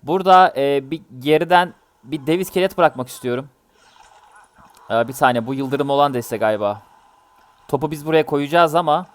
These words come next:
o top, e, bize ne kadar fayda sağlayacak bilmiyorum. En azından biz topu koyalım. Yıldırım varsa topa doğru atsın arkadaşlar. Aa, sağdan yanlış mı bıraktı yoksa asıl ata diğer tarafta mı? Bir bekleyelim.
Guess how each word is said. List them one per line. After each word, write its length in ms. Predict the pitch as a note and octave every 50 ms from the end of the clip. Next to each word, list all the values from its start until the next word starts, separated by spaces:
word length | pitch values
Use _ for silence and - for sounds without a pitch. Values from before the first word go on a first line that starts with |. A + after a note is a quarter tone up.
| _ _ _ _ _ _ _ _ _ _ _ _ _ _ _ _ _ _ _ _ _
o 100 | - C3+ D3
top, 300 | - F3 E3+ E3+ - -
e, 180 | C3 C3+ C3+ C3
bize 160 | C#3+ D3 E3
ne 80 | E3 F3
kadar 220 | F#3 D#3 C#3 C3
fayda 240 | B2+ - B2+ B2+ B2
sağlayacak 400 | - C#3 B2 A#2+ A2+ A#2 A2 A#2+
bilmiyorum. 420 | D3+ E3 D#3 C3 A2 A2 B2+ D#3 - _ _ _ _ _ _ _ -
En 100 | D3+ E3
azından 300 | E3 D#3+ D3 D#3 D3+ D3+
biz 120 | D#3+ -
topu 200 | - E3 - E3
koyalım. 380 | - - F#3 E3+ E3 F#3 F#3 D#3
Yıldırım 420 | C3+ D3+ D3+ D3+ F3 F3 E3+ F3+
varsa 220 | F#3 F3+ F3 -
topa 320 | F#3 - E3 - - E3+ D#3+
doğru 180 | D#3+ D#3 D#3+
atsın 260 | D#3 C#3 - - - A#2+
arkadaşlar. 580 | A2 A2 - A2 A2 A2+ - - D#3+ E3 - _ _ _ _ _ _ _ _ _ _ -
Aa, 280 | - B2 C3+ C3+ A#2+ A#2
sağdan 480 | - - B2 B2+ C3 D#3 F3+ F3 A2+ - _ _ _ -
yanlış 300 | B2+ C3+ D#3 F#3+ G3 -
mı 80 | G3
bıraktı 280 | G3 F#3 E3+ - - A3
yoksa 340 | F#3 - - - A3+ B3 A#3+ - _ _ _ _ _ _ _ _ _ _ _
asıl 260 | - C3+ - - - F#3+
ata 440 | F3 E3 - G3 G3+ G#3 G3+ - C#3+ C#3+
diğer 240 | D#3 E3+ D#3+ D3 -
tarafta 360 | C#3+ A#2+ A2 - - - A2
mı? 180 | G2+ G2 G#2 - _ _ _ _ _ _ _ _ _ _ _ _ _
Bir 100 | - A#2+
bekleyelim. 500 | D3+ D#3 - - - D#3 C3 B2 D3 F3+